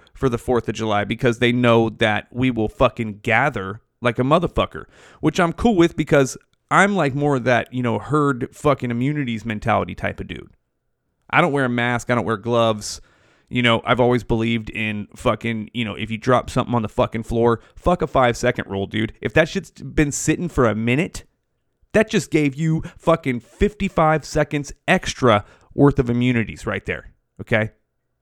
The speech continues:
You're eating extra immunities. It's like eating extra for free, okay? So eat that shit, dude.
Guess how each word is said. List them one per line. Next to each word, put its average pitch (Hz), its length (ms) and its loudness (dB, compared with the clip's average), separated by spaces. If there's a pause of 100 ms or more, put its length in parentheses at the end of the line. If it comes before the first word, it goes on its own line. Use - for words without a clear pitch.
(160)
You're 156 280 4
eating 156 320 -2 (140)
extra - 380 0
immunities. 127 540 -2 (180)
It's - 140 -4
like 160 180 0
eating 156 280 0
extra 139 300 -4
for 127 180 -4
free, - 320 -8 (500)
okay? 123 220 -2
So - 320 2
eat 175 200 -4
that 104 140 0
shit, - 300 -4
dude. 98 240 -6